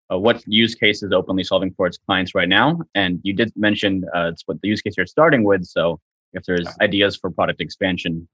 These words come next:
Speaker 1: feel free to expand on those.
Speaker 2: Yeah, so right now we have a single family homeowners insurance product. So if you own a single family home in the suburbs, or, um,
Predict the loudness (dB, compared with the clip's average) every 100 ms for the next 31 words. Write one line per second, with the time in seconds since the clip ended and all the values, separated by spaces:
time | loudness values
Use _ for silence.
0 | _ -12 -6 -6 -6 -6 -6 -6 -8 -12
1 | _ _ _ _ _ 0 2 4 4 4
2 | 6 6 6 6 4 2 2 4 2 -2
3 | -6 -6 -8 -10 -14 _ _ _ -6 0
4 | 2 4 4 4 4 2 2 2 0 -2
5 | -2 0 -2 -6 -4 -4 -4 -6 -4 0
6 | 4 4 2 -6 -12 -4 0 4 4 4
7 | 0 0 2 2 4 4 2 2 2 0
8 | 2 4 6 4 0 -6 -8 -6 -2 2
9 | 4 4 4 0 -2 -4 -12